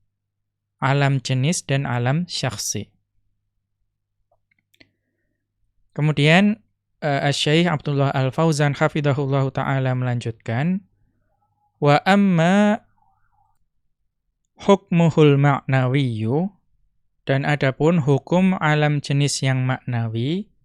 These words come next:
"fahuwa kasmil jinsi." Secara makna, yang namanya alam jenis itu seperti isim jenis. Ya. Ya, mithlu rajulin fi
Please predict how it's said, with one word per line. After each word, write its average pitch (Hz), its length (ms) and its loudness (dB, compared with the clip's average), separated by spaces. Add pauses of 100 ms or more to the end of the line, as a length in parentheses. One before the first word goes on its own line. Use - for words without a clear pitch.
(440)
"fahuwa 156 880 0
kasmil 147 640 -2
jinsi." 113 640 -8 (1400)
Secara 147 320 0
makna, 143 640 0
yang 143 240 -2
namanya 135 880 -2
alam 131 400 -2
jenis 127 560 -2
itu 165 320 -4
seperti 165 640 -4
isim 170 480 -2
jenis. 147 640 -6 (1040)
Ya. 117 320 -10 (1300)
Ya, 131 80 -2
mithlu 139 560 0
rajulin 147 720 0
fi 180 480 -2